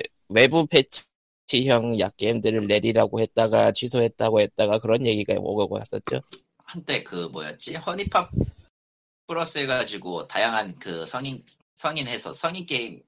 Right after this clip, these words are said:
Speaker 2: 성인이라고 적어놓고 사실 아무것도 없는 것처럼 저연령처럼 꾸몄다가 외부 패치를 쓰면은 약게임으로 바뀌는 게임들이었죠.
Speaker 1: 네.
Speaker 2: 그 게임들에게,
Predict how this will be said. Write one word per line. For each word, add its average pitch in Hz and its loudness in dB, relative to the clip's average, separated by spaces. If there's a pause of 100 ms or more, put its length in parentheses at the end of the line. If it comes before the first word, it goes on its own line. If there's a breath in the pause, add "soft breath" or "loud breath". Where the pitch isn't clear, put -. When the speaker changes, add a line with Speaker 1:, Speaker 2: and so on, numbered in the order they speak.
(640 loud breath)
Speaker 2:
성인이라고 170 4
적어놓고 117 0 (420)
사실 190 0
아무것도 147 2
없는 127 -2
것처럼 143 -2
저연령처럼 131 0
꾸몄다가 104 0
외부 135 -2
패치를 139 0
쓰면은 117 -4
약게임으로 170 2
바뀌는 98 -2
게임들이었죠. 82 -6 (840 loud breath)
Speaker 1:
네. 87 -2
Speaker 2:
그 156 -6
게임들에게, 147 -2